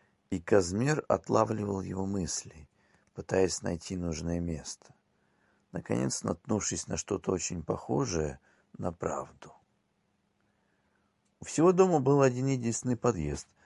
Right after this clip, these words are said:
с тяжёлой дубовой дверью, на которой был и звонок, и колокольчик, и увесистое бронзовое кольцо в носу такого же бронзового демона, чья голова была влеплена посередине дверного проёма,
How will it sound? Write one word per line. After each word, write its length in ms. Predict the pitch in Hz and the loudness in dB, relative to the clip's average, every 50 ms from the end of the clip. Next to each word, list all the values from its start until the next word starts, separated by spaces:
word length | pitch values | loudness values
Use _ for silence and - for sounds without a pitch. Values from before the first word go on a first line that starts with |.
| _ _ _ _ | _ _ _ _
с 120 | - - | -20 -20
тяжёлой 580 | - - 98 85 78 92 113 139 160 175 170 147 | -6 -2 -2 0 2 4 4 6 4 4 2 0
дубовой 440 | 127 95 82 80 87 101 110 127 123 | 0 0 0 2 2 2 2 0 -4
дверью, 560 | 123 - - - 67 69 - - 135 127 - _ _ _ _ _ _ _ _ _ _ | -6 -8 -12 -12 -14 -16 -16 -18 -20 -20 -20 _ _ _ _ _ _ _ _ _ _
на 100 | - - | -12 -12
которой 300 | - 92 - 95 90 87 | -10 -4 -2 -2 0 0
был 180 | 78 82 82 82 | 0 0 0 0
и 60 | 78 | 0
звонок, 760 | 71 73 80 78 73 73 80 90 107 120 123 127 123 120 - | -2 -4 -6 -8 -8 -6 -2 2 4 6 6 6 6 4 0
и 60 | 104 | -4
колокольчик, 1000 | 92 - 87 87 82 80 - - 104 107 110 117 117 113 104 - - 110 - - - - - - - - _ | -4 -2 2 2 2 2 0 -2 0 4 4 6 6 4 4 0 -4 -6 -6 -8 -12 -20 -20 -20 -20 -18 _
и 120 | - 95 104 | -2 0 2
увесистое 600 | 104 104 110 131 123 113 101 - - 101 98 92 | 2 4 4 4 2 2 -2 -2 4 6 6 6
бронзовое 560 | 92 92 98 98 90 85 90 92 92 90 82 | 6 4 2 2 2 2 2 4 4 4 2
кольцо 680 | - - 92 90 85 - - - 113 113 123 131 131 | 2 2 2 2 2 0 -2 2 6 8 8 8 8
в 100 | 117 113 | 6 6
носу 540 | 120 120 110 - - - 120 123 120 113 - - - - - _ _ | 4 4 4 2 0 2 4 4 4 2 0 -4 -12 -20 -20 _ _
такого 640 | - 107 - - - 117 117 117 110 107 107 107 104 | 0 0 0 4 6 6 8 8 8 6 6 4 4
же 160 | 98 95 107 | 4 4 2
бронзового 720 | 101 92 95 110 113 113 107 95 95 101 101 101 98 101 101 | 2 4 4 6 6 6 4 2 2 4 4 6 6 4 4
демона, 640 | 90 87 95 98 98 95 95 92 90 90 90 87 85 - - _ _ _ _ _ | 4 2 2 2 4 4 2 0 0 0 -2 -2 -4 -6 -12 _ _ _ _ _
чья 320 | _ - - - 107 101 95 | _ -6 2 6 6 6 8
голова 380 | 90 92 92 92 92 95 95 | 8 6 6 6 8 6 6
была 260 | 90 87 90 90 90 85 | 4 4 4 2 2 2
влеплена 480 | 85 90 95 92 - - 98 95 87 | 2 4 2 2 2 0 -6 -8 -8
посередине 720 | 82 82 82 - 95 95 87 80 82 82 80 80 80 71 - _ _ _ _ | -8 -8 -10 -8 -8 -8 -8 -6 -6 -6 -6 -6 -6 -8 -10 _ _ _ _
дверного 600 | - - 95 90 87 82 85 87 90 85 82 80 80 | -16 -8 -4 -2 -2 -2 0 0 0 2 2 0 -2
проёма, 760 | - - 87 85 85 82 80 73 71 71 - - - - | -2 -2 -2 -2 -2 -2 -6 -8 -12 -16 -20 -20 -20 -20